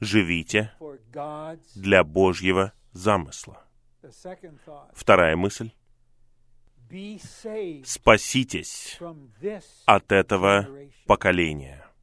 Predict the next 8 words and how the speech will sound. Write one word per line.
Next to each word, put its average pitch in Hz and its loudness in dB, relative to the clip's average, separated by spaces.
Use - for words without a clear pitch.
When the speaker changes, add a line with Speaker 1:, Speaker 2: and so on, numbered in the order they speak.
Speaker 2:
My 143 -20
brothers 151 -18
and 160 -20
sisters, 147 -20
Speaker 1:
Мои 170 2
братья 107 2
и 117 -2
сестры, - -8